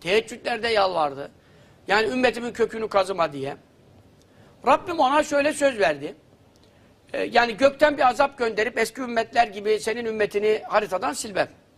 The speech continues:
Genel manada ümmet gitmez. Veya işte yerden bir azapla, zelzele, depremle bölgesel olur. Ama is-, azab-ı istisal dediğimiz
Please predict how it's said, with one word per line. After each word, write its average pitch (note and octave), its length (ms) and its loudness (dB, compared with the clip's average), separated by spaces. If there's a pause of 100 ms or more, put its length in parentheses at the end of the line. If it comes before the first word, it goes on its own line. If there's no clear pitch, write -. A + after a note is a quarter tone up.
(360)
Genel D#3 320 2
manada D3 380 -2
ümmet D#3+ 320 -6
gitmez. - 400 -6 (1000)
Veya B3 460 4
işte A#3 160 -12
yerden A#3 460 2
bir A3+ 120 2
azapla, A3+ 400 0
zelzele, A3+ 460 -4
depremle A3 560 -2 (400)
bölgesel D#4+ 480 4
olur. E3+ 220 -2 (640)
Ama A#3 240 2 (100)
is-, - 180 -12
azab-ı B3 380 2
istisal A#3 560 -2
dediğimiz D3 460 -6